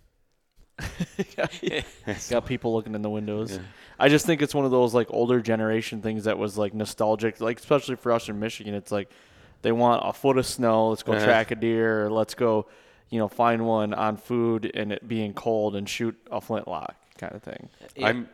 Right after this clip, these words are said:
Speaker 2: not shooting a flintlock.
Speaker 1: No.
Speaker 2: I can tell you that, but I lo-, I love muzzleloader
Speaker 1: Yeah.
Speaker 2: hunting. I do, just 'cause it, it opens up different seasons.
Speaker 1: Mm-hmm.
Speaker 2: I think that's the, the
Speaker 1: Extend
Speaker 2: reason
Speaker 1: your
Speaker 2: wh-,
Speaker 1: season,
Speaker 2: it
Speaker 1: too,
Speaker 2: de-, it
Speaker 1: you know?
Speaker 2: definitely does. It, it, listen, traveling with powder, though, is a pain in the butt. Like, if you gotta fly with it, but, uh,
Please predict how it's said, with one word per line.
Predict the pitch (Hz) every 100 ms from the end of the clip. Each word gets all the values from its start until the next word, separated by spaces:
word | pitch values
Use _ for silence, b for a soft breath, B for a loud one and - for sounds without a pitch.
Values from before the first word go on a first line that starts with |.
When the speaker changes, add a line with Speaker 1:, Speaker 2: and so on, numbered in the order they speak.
| 90
Speaker 2:
not | 98 95
shooting | - 87 76
a |
flintlock. | 76 80 69 67 71 -
Speaker 1:
No. | 107
Speaker 2:
I | 82
can | 95
tell | 85 101
you | 95
that, | 104 107
but | 104
I | 117
lo-, | 151 120
I | 101 131
love | 139 95 135
muzzleloader | 87 90 76 78
Speaker 1:
Yeah. | 117
Speaker 2:
hunting. | 90 71 - _ _
I | -
do, | 101 117
just | 95 107 107
'cause | 104
it, | 107 - - B B B
it | 101
opens | 85 120 120 107
up | 113 104
different | 107 - 85
seasons. | - 98 95 78 65 - 110
Speaker 1:
Mm-hmm. | 107 117 147 -
Speaker 2:
I | 98
think | 92 87
that's | 90 -
the, | 98 87
the | -
Speaker 1:
Extend | 90 95 175
Speaker 2:
reason |
Speaker 1:
your | 139
Speaker 2:
wh-, | 117
Speaker 1:
season, | 123 107 104
Speaker 2:
it |
Speaker 1:
too, | 117
Speaker 2:
de-, | 127
it |
Speaker 1:
you | 107
know? |
Speaker 2:
definitely | 117 113 107 104
does. | 92 90 98
It, | 101 92
it, | 104 104 98 - b b b b b b
listen, | 117 98
traveling | - 110 107 107 110 98
with | 85
powder, | 95 85 85
though, | 80
is | 78
a |
pain | 78 82 76
in |
the | 76
butt. | 69 73 -
Like, | 78 -
if | -
you |
gotta | 80 73
fly | - 92 92
with | 87
it, | 82
but, | 90
uh, | 87